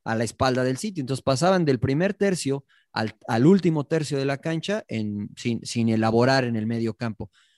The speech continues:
Pues, cuando esto sucede, este, pa-, o sea, Fernandinho, ¿cuál hubiese sido la labor de Fernandinho?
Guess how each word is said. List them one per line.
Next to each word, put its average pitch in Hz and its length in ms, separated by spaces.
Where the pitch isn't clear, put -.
Pues, - 80
cuando 185 260
esto 277 220
sucede, 139 540
este, 113 540
pa-, - 180
o 139 80
sea, 147 120
Fernandinho, 185 420
¿cuál 240 160
hubiese 233 280
sido 214 220
la 165 120
labor 139 260
de 147 100
Fernandinho? 104 920